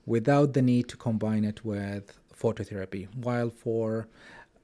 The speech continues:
isotretinoin, uh, or acitretin, they seem to only work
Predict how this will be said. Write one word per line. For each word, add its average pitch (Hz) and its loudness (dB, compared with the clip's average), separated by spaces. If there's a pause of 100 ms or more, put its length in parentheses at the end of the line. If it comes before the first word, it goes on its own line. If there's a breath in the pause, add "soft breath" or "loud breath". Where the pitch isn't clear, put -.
(120)
isotretinoin, 127 4 (800 loud breath)
uh, 107 -4
or 113 0
acitretin, 110 0 (340)
they 113 -2 (420)
seem 185 2
to - 0
only 131 4
work 117 2